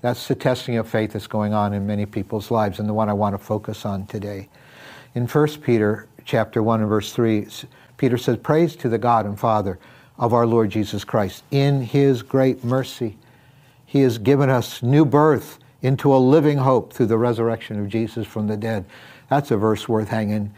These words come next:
the, the rest of your life on. Uh, through new birth, he's giving us living hope through the power of Jesus' resurrection life working in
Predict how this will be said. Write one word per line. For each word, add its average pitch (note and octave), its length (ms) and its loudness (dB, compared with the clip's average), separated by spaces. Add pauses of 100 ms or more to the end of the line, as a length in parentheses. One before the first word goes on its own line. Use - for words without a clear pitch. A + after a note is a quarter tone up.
(400)
the, A2+ 220 2
the G#2+ 280 0
rest A#2+ 260 0
of A#2 120 0
your A#2+ 120 4
life C3 320 0
on. G2+ 240 -8 (240)
Uh, A2+ 160 -6
through - 420 -2
new C#3+ 220 2
birth, B2 420 -2
he's A2 160 -8
giving C3 320 -2
us A2 180 -8
living C3+ 380 0
hope B2 300 -4
through A#2+ 100 -6
the G#2+ 120 -6
power A#2+ 480 -2
of G#2 100 -6
Jesus' C#3+ 480 -2
resurrection B2 560 -4
life G2 340 -6 (340)
working G#2+ 540 -4
in G#2+ 240 -2